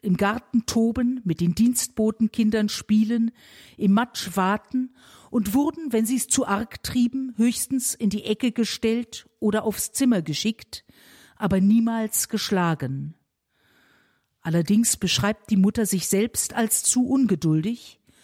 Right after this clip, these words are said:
und Annette wurde von Albträumen geplagt,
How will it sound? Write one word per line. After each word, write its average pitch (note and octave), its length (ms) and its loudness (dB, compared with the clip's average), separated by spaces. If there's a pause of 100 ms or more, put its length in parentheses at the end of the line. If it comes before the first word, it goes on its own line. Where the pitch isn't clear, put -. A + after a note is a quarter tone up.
(480)
und A3+ 160 -2
Annette B3 520 0
wurde G#3 240 0
von G#3 180 -2
Albträumen G3 760 0
geplagt, - 720 -4